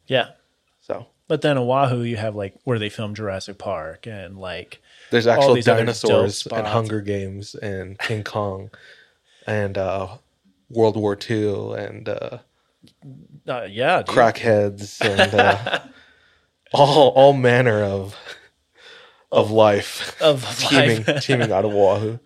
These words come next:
Speaker 1: I was gonna say, definitely Hunger Games. I felt it when we were swimming over to, uh,
Speaker 2: Chinaman's
Speaker 1: Chinaman's
Speaker 2: Hat.
Speaker 1: Hat. Just
Speaker 2: That's
Speaker 1: feel
Speaker 2: not
Speaker 1: like
Speaker 2: racist.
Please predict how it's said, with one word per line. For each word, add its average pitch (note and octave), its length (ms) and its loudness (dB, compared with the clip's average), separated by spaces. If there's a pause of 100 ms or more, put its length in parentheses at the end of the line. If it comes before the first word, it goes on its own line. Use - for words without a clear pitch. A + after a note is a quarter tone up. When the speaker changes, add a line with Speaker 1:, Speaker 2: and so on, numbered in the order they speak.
Speaker 1:
I B2+ 160 2
was D3 80 -2
gonna B2 140 -6
say, B2 220 -2
definitely C3 400 -2
Hunger C3 300 -4
Games. G#2+ 380 -10
I A2+ 60 -6
felt A#2+ 360 -4
it B2 120 -2
when A2+ 120 -10
we A2+ 100 -12
were G#2 100 -10
swimming A2+ 440 -6
over A2 320 -6
to, A2 400 -10
uh, G2 480 -6 (360)
Speaker 2:
Chinaman's G2+ 340 -2
Speaker 1:
Chinaman's A#2+ 420 2
Speaker 2:
Hat. A#2+ 220 -2 (100)
Speaker 1:
Hat. - 60 -20 (360)
Just B2+ 100 -4
Speaker 2:
That's A#2 120 2
Speaker 1:
feel C3 100 2
Speaker 2:
not B2 160 4
Speaker 1:
like C3 40 0
Speaker 2:
racist. C3 560 2